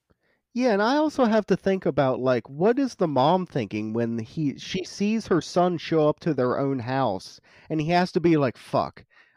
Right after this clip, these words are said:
I have to go inside." Like, it's pitch black, like, it's nighttime. He stayed out probably as long as he can away from the house,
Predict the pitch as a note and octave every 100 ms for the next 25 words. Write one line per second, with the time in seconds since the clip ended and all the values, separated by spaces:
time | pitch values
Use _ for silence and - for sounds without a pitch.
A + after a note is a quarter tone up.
0 | - C#3 D3+ - D3 D3+ D#3 D3+ D3+ B2+
1 | D#3+ D3+ C#3 - - A#3 - F3 D#3 D3
2 | C3 A2+ - C3+ B2+ C#3+ - A#2 C#3+ C3+
3 | F#3+ A3 - C3 A2+ B2 B2+ G3+ - -
4 | G3+ G#3+ G#3 G#3 E3+ - F3+ E3+ C#3 A2
5 | A2+ B2+ E3 F3 D3+ D3+ - C#3+ C#3 A#2
6 | B1 C2+ _ _ _ _ _ _ _ -
7 | C#3+ C3+ F3+ - D3+ A2+ G#2+ G#2 G2+ G2